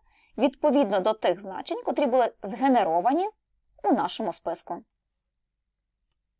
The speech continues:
І насправді такі речі, графіки та гістограми, нам бувають потрібні,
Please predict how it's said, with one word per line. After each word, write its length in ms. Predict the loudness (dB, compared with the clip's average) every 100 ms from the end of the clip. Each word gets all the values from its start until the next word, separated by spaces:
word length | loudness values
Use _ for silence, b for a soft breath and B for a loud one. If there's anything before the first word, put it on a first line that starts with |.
| _ _ _ _ _ _ _ _ _ _ _ _ _ _ _ _ _ _ _ _ _ _ _ _ _
І 180 | -2 -2 -2
насправді 760 | 0 0 0 2 2 0 -2 -6 -14 _ _
такі 280 | -4 0 0
речі, 360 | -2 -6 -8 -8 _ _ _ _ _ _ _ _ -10
графіки 640 | -2 2 2 -2 -8 -12 -12 _
та 260 | 0 0 -2 _ _ -14
гістограми, 680 | -8 0 0 0 -6 -6 -8 _ _ _ _ -2
нам 240 | 2 2 0
бувають 420 | 0 2 2 -2 -4
потрібні, 680 | -2 0 0 2 2 0